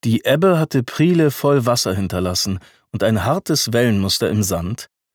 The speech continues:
das der Mann unter seinen Knien, seinen Händen und seinen nackten Füßen spürte.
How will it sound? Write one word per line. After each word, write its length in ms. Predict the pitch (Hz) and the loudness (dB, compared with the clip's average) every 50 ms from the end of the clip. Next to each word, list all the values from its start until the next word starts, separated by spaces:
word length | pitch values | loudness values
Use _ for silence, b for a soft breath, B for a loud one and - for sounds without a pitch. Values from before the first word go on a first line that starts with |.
| _ _ | _ _
das 140 | - - - | -8 -8 -2
der 120 | - 127 | 0 0
Mann 280 | 107 107 117 160 180 160 | 2 2 2 2 2 2
unter 240 | - 160 - 160 135 | 2 0 0 0 0
seinen 280 | 127 120 104 107 104 | 2 2 0 0 -2
Knien, 540 | - - 131 123 135 156 170 175 175 185 165 151 - | -2 -2 0 0 2 2 0 0 -2 -2 -4 -8 -8
seinen 340 | - 110 107 101 98 90 85 | -6 -2 -2 -2 -2 -2 -2
Händen 500 | 87 104 104 107 113 - - 123 123 120 B B B B B | -2 0 2 2 2 2 2 2 2 0 B B B B B
und 180 | - 143 175 | -2 0 0
seinen 280 | - - 151 143 131 117 | 2 2 2 2 4 2
nackten 360 | 113 104 - _ - 120 113 | 2 0 -2 _ -4 -4 -4
Füßen 500 | - - - 104 90 - - - 80 73 | -4 -2 -2 -2 -2 -2 -4 -8 -8 -6
spürte. 600 | - - - - - 73 - - _ - - - | -6 -6 -6 -6 -8 -10 -10 -10 _ -18 -18 -18